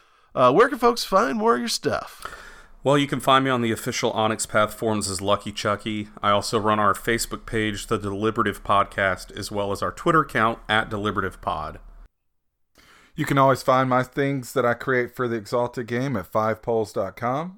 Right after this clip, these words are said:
Speaker 3: or you can reach me direct at my email, james dot five poles at gmail dot com. I go by the username Reform Ninja on the Onyx Path forums.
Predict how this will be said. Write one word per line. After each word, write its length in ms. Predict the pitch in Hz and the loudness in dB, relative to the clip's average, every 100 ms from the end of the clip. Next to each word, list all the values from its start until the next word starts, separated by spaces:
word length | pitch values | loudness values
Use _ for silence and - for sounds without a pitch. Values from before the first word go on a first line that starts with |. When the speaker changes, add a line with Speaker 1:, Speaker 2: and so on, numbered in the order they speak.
| - | -6
Speaker 3:
or 140 | 143 | -4
you 80 | 160 | -4
can 120 | 165 | -6
reach 260 | 170 170 170 | -8 -8 -10
me 100 | 156 | -8
direct 480 | 147 147 147 - | -2 -2 -2 -6
at 160 | - 127 | -8 -6
my 160 | 127 123 | -6 -6
email, 560 | 123 127 120 117 113 _ | -6 -4 -2 -2 -4 _
james 560 | - 117 127 147 - - | -4 -2 -2 -6 -12 -4
dot 320 | 110 98 - | -2 -2 -2
five 300 | 113 113 - | -2 -2 -2
poles 500 | 120 120 143 - - - | -4 -4 -6 -12 -20 -8
at 200 | 101 78 | -6 -6
gmail 400 | 95 107 110 107 | -6 -6 -4 -4
dot 200 | 107 92 | -4 -4
com. 340 | 120 131 160 - _ - - - - | -4 -4 -6 -12 _ -20 -20 -8 0
I 60 | |
go 100 | 135 | 4
by 140 | 139 143 | 6 6
the 80 | 139 | 4
username 560 | 139 147 151 131 127 | -2 -2 0 0 0
Reform 400 | 123 - 127 123 | -2 0 2 2
Ninja 400 | 120 127 104 98 - | 2 0 0 -2 -2
on 200 | 101 98 | -2 -2
the 260 | 95 95 95 | -4 -6 -6
Onyx 360 | 92 98 101 - | -4 -4 -4 -8
Path 280 | 101 95 - | -8 -8 -8
forums. 500 | 113 107 85 - | -8 -8 -10 -18